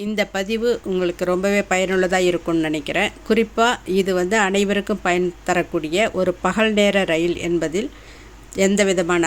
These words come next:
ஐயமும் இல்லை. ஆன்மீக பயணம் மேற்கொள்பவர்களுக்கும் சுற்றுலாக்களில் செல்பவர்களுக்கும் இது மிகவும் பயனுள்ளதாக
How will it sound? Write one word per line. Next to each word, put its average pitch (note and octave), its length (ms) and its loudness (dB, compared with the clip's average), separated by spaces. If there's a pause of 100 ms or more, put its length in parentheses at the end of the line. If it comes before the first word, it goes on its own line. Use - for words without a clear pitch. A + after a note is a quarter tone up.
ஐயமும் E3+ 380 0 (100)
இல்லை. E3 240 2 (1400)
ஆன்மீக A3 380 -4 (100)
பயணம் F3 340 0
மேற்கொள்பவர்களுக்கும் F3 960 -2 (200)
சுற்றுலாக்களில் G#3 760 0 (120)
செல்பவர்களுக்கும் F3 840 0 (160)
இது F3+ 120 2 (100)
மிகவும் F#3 340 0
பயனுள்ளதாக F3 580 2